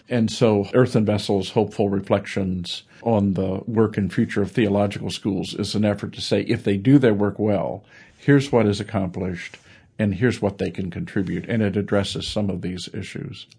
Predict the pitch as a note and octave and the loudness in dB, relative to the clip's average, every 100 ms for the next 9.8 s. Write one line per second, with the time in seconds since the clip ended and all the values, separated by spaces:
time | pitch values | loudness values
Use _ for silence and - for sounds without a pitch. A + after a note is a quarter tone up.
0 | - C#3 C3+ D#3+ A#2 - A#2+ A2 G2+ - | 4 4 6 2 0 -4 0 0 0 -4
1 | - - A#2+ G#2+ G2+ C#3+ C3+ C#3 A#2 - | -18 -12 -2 0 4 4 4 4 0 2
2 | A2 G2+ B2 A2 G#2 G2+ G2+ - A#2 A2+ | 2 2 2 4 4 2 -4 0 4 4
3 | A2 G#2+ G#2+ - _ - - - _ - | 6 4 0 -8 _ -20 -20 -20 _ -8
4 | A#2 G2 G2 A#2+ A2 - C#3 - B2 A2+ | 0 2 2 2 0 2 0 2 4 6
5 | A2 G2+ G#2+ G#2 F#2 G#2+ G#2 G2+ G2+ G2 | 4 2 0 0 2 4 4 4 2 -2
6 | F2+ A#2+ - G#2 - A2+ G#2 - G#2 G2 | -4 -4 -2 -4 0 0 0 2 4 4
7 | G2+ G2+ F#2+ F2 A2 G2 G2+ F#2+ - G2+ | 2 0 0 2 2 4 4 2 -2 -2
8 | F#2 - A2+ G2+ - A2 G#2+ G#2 - C3 | -2 -2 0 0 -2 -4 -4 -8 0 2
9 | A2 A2+ G2 C#3 B2+ A#2 G#2 | 4 0 0 6 6 6 -2